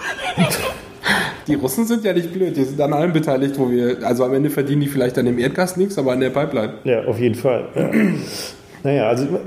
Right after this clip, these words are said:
Speaker 2: meine, gut, also Russland ist natürlich ein sehr faszinierendes Thema. Also jetzt Putin hat ja irgendwie in den, äh, letzten Wochen ja wieder einige seiner spektakulären Stunts abgeliefert mit den <laughs> Geschichten. Und der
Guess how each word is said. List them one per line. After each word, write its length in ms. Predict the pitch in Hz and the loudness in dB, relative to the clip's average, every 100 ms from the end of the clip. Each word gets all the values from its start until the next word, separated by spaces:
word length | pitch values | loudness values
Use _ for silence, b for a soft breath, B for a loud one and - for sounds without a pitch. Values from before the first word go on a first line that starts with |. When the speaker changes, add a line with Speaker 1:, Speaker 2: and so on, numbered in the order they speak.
| 190 - | -8 -4
Speaker 2:
meine, 180 | 147 151 | 0 0
gut, 180 | 147 127 | 0 2
also 240 | 120 131 | 2 2
Russland 300 | 135 175 170 | 0 0 0
ist 60 | 139 | 0
natürlich 300 | 139 135 120 | -2 -2 -6
ein 260 | - 143 127 | -6 -2 0
sehr 140 | 127 | 0
faszinierendes 420 | - 113 131 120 - | -2 -2 0 0 0
Thema. 180 | 131 113 | 2 2
Also 140 | 107 | 2
jetzt 180 | 110 - | -2 -4
Putin 320 | 170 156 139 | -6 0 0
hat 140 | 127 | 2
ja 60 | 131 | 2
irgendwie 280 | 123 110 123 | 2 0 0
in 80 | 120 | 2
den, 400 | 117 120 135 220 - 247 214 | 0 0 -4 -10 -12 -14 -6
äh, 200 | 147 131 | -4 -2
letzten 640 | 131 135 - 139 127 127 117 | -4 -6 -4 -2 0 0 0
Wochen 240 | 123 131 | 2 4
ja 160 | 127 117 | 4 4
wieder 220 | 120 127 | 4 2
einige 240 | 123 127 | 2 2
seiner 260 | 117 117 117 | 2 0 0
spektakulären 640 | - 135 135 127 117 120 | -2 0 2 4 4 4
Stunts 300 | 113 127 139 | 2 0 0
abgeliefert 520 | 139 - 143 143 147 | -2 -2 0 2 0
mit 140 | 123 139 | 2 2
den 160 | 123 - B B B | 0 -2 B B B
<laughs> 340 | B B - | B B -10
Geschichten. 320 | 135 156 143 | -6 -4 2
Und 120 | 147 139 | 2 4
der 260 | 135 135 | 4 4